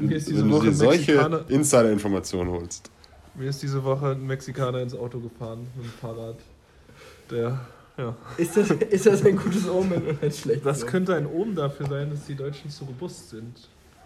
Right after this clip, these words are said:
Speaker 3: Sind
Speaker 1: Weil Me-,
Speaker 3: umgemietet.
Speaker 1: Me-,
Speaker 2: Oh.
Speaker 1: Mexikaner kommen natürlich eher über die Technik, sind eher so kleine Dribbler. Aber mit der Körperlichkeit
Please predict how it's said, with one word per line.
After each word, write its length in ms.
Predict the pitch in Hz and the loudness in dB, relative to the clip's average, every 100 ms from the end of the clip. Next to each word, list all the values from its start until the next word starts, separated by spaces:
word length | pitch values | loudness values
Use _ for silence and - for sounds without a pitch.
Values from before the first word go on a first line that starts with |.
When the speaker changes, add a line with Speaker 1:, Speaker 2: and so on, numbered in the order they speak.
| _ _ - | _ _ -14
Speaker 3:
Sind 140 | 135 | -8
Speaker 1:
Weil 60 | 214 | 0
Me-, 120 | 220 | 2
Speaker 3:
umgemietet. 300 | 143 139 - | 2 0 -2
Speaker 1:
Me-, 140 | - | -2
Speaker 2:
Oh. 60 | 175 | 0
Speaker 1:
Mexikaner 560 | 113 95 - 135 147 147 | 2 0 -2 -4 -6 -6
kommen 160 | 147 147 | -6 -6
natürlich 300 | 139 143 139 | -6 -8 -8
eher 220 | 139 139 | -8 -6
über 180 | 135 131 | -6 -8
die 120 | 123 | -10
Technik, 460 | 131 131 147 190 185 | -10 -10 -10 -12 -12
sind 220 | 143 135 | -12 -12
eher 180 | 123 127 | -12 -12
so 120 | 131 123 | -10 -12
kleine 340 | - 127 139 | -12 -12 -12
Dribbler. 540 | 131 - 143 160 208 214 - - - - - - _ - | -12 -12 -10 -10 -12 -16 -20 -20 -20 -20 -20 -20 _ -18
Aber 260 | 135 131 127 | -12 -8 -6
mit 160 | 131 127 | -6 -6
der 100 | 123 | -6
Körperlichkeit 760 | 139 139 156 147 - 160 165 | -8 -8 -10 -12 -10 -8 -8